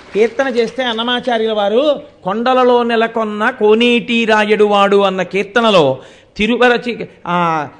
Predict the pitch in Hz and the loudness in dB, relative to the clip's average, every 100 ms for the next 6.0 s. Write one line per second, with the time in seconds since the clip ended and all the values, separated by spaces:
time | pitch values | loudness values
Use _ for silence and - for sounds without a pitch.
0 | - 180 220 269 262 254 240 233 226 220 | -8 -6 -4 -2 4 4 4 0 -4 -2
1 | 240 330 - _ _ 233 262 262 254 240 | -2 -4 -12 _ _ -4 0 0 0 -2
2 | 220 190 165 143 135 175 214 240 247 247 | -4 -4 -6 -6 -8 -8 -4 -4 -4 -2
3 | 233 233 226 220 220 208 196 196 247 277 | -4 0 0 0 -4 -6 -6 -6 -4 -2
4 | 226 170 196 226 220 202 190 190 185 190 | -4 -6 -6 -2 -2 0 0 0 2 2
5 | 180 196 240 226 226 214 180 - 135 | 0 -2 -2 -2 -4 -8 -10 -12 -14